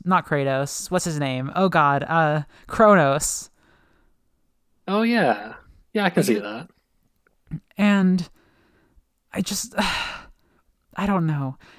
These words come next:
Speaker 1: Nothing, nothing here is inspiring to me. Like, I think, I think Apophis, who is still being treated as, like, a weird chaos god here, as opposed to, like, any,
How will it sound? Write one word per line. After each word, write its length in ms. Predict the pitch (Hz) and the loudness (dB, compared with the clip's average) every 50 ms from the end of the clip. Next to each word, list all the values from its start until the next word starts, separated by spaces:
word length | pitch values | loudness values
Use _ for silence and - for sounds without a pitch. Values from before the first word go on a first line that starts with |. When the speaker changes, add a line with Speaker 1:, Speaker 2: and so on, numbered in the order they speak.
| - - | -4 -2
Speaker 1:
Nothing, 600 | 185 202 214 233 - - 247 226 220 208 196 - - _ _ | 2 2 2 0 0 0 0 0 0 0 -2 -4 -8 _ _
nothing 560 | - 196 202 226 240 240 - 233 220 208 196 190 | 2 4 4 6 4 2 2 0 2 2 2 0
here 380 | - - 180 170 165 165 160 | 0 0 0 0 2 2 2
is 140 | 160 151 - | 2 2 2
inspiring 880 | 156 151 147 - - - - 151 131 131 135 135 135 131 131 131 135 131 | 0 0 0 -2 -6 -2 0 2 2 4 2 2 0 0 0 -2 -4 -6
to 140 | - 139 | -6 -8
me. 200 | 135 131 131 131 | -6 -6 -6 -6
Like, 200 | - 156 165 - | -6 -6 -6 -4
I 100 | 190 190 | -6 -6
think, 380 | 190 - 220 214 202 202 - _ _ _ _ _ _ _ _ _ _ _ _ _ | -6 -8 -10 -10 -10 -14 -16 _ _ _ _ _ _ _ _ _ _ _ _ _
I 120 | - 226 | -4 -4
think 200 | - - 254 233 | -2 0 0 0
Apophis, 840 | 233 - - 208 165 165 170 - 170 170 165 - - - - - - _ _ _ _ _ _ _ _ - | 0 0 2 2 2 2 2 0 -2 -2 -2 -4 -8 -10 -10 -12 -16 _ _ _ _ _ _ _ _ -2
who 160 | - 214 196 196 | 2 4 4 6
is 320 | 202 180 - - - - - | 4 2 0 -4 -6 -8 -8
still 340 | - - - - 233 220 220 | -8 -6 0 2 2 2 2
being 280 | 180 196 185 175 180 170 | 2 2 2 2 0 -2
treated 380 | - - 165 165 160 160 151 | -2 -2 -2 -2 -2 -2 -2
as, 140 | 156 147 143 | -2 -2 0
like, 140 | 151 143 - | -2 -2 2
a 120 | 151 143 | 2 2
weird 440 | 147 139 151 151 156 156 151 147 143 | 2 2 0 0 0 0 0 -2 -4
chaos 640 | - - - 156 160 160 147 147 151 156 - - 165 | -10 -8 -6 -4 -2 0 0 0 0 0 -2 -4 -8
god 520 | 156 - 151 139 139 147 160 170 180 185 185 | -4 0 2 4 6 6 6 6 4 2 0
here, 340 | 180 190 202 196 190 185 | 0 0 0 0 2 2
as 160 | 175 170 156 160 | 0 0 0 -2
opposed 420 | 156 - 165 156 160 160 - - | -2 -2 0 2 2 0 0 -2
to, 80 | - 160 | -6 -4
like, 360 | 151 151 147 143 143 - - | -2 -2 -2 -2 -4 -4 -4
any, 300 | 165 170 170 170 156 | -2 0 0 0 -2